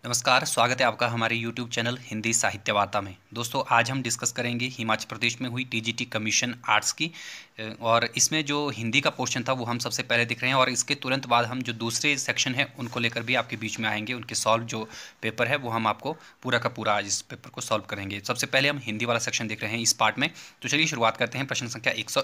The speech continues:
इक्यावन से। तो यहाँ पर देखिए प्रश्न है कि तत्सम शब्द छांटिए। तो देखिए इन शब्दों में से जो तत्सम शब्द थे वो थे सूर्य, ठीक है, सूर्य का जो तद्भव रूप है वो है सूरज,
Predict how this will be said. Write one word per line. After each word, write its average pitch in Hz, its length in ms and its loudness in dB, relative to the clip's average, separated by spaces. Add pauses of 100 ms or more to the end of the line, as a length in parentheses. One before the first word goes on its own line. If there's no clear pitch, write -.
इक्यावन 113 420 2
से। 120 140 0 (380)
तो 120 60 -6
यहाँ 123 180 4
पर 175 100 4
देखिए 160 280 2
प्रश्न 135 260 0
है 135 120 0
कि 147 140 -2
तत्सम 147 380 0
शब्द 127 360 -2
छांटिए। 110 480 0 (340)
तो 139 80 -8
देखिए 143 220 0 (100)
इन 170 80 4
शब्दों 143 280 0
में 143 120 -2
से 135 160 -2
जो 131 120 -4
तत्सम 131 340 0
शब्द 117 300 -2
थे 131 40 2
वो 120 140 -2
थे 131 140 0
सूर्य, 107 440 0 (300)
ठीक 143 120 0
है, 160 60 4
सूर्य 123 280 0
का 131 80 2
जो 120 100 0
तद्भव 113 280 -4
रूप 113 180 -6
है 104 60 -4
वो 110 80 -2
है 143 260 -2
सूरज, 104 420 -6